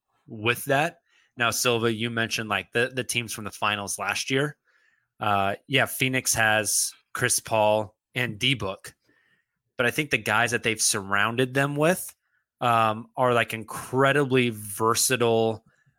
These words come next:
uh, kinda do a little bit of everything kinda guys like Jay Crowder.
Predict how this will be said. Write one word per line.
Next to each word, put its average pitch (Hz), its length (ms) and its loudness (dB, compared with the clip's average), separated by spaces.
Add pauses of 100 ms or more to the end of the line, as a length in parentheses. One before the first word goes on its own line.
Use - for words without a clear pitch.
(100)
uh, 107 380 0 (300)
kinda 139 220 0
do 123 240 2
a 123 40 2
little 117 220 2
bit 113 160 -2
of 113 120 -4
everything 117 500 -4
kinda 107 260 -4
guys 104 280 0
like 104 200 -4
Jay 107 200 -2
Crowder. 98 640 -4